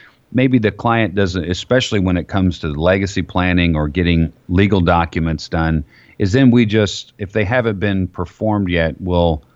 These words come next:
softly be nudging them consistently. One client of mine, you know,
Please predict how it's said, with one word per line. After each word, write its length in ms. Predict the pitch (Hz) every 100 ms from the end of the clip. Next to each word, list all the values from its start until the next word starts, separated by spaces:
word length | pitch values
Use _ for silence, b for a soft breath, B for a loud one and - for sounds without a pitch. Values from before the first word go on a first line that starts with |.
| b b
softly 600 | - - 107 107 - 98 92
be 220 | 85 87
nudging 500 | 87 87 87 87 80
them 400 | 76 73 69 73 _ _
consistently. 640 | - 85 - 85 - 73 73
One 260 | 80 110 104
client 420 | 101 95 90 80
of 180 | 80 78
mine, 400 | 85 87 87 82 b b b
you 80 | 87
know, 340 | 85 85 80